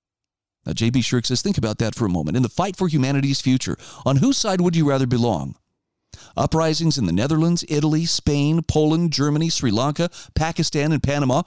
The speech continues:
are already telling the tale of what's to come. The elites have had their say, and now the people will answer.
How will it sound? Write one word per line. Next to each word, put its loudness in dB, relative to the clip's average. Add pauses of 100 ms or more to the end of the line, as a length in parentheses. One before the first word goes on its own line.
(180)
are 2
already 0
telling 0
the 2
tale 0
of 0
what's -2
to -4
come. 0
The -2
elites 0
have -2
had 2
their 2
say, -2 (840)
and 2
now 2
the -2
people 0
will 2
answer. -2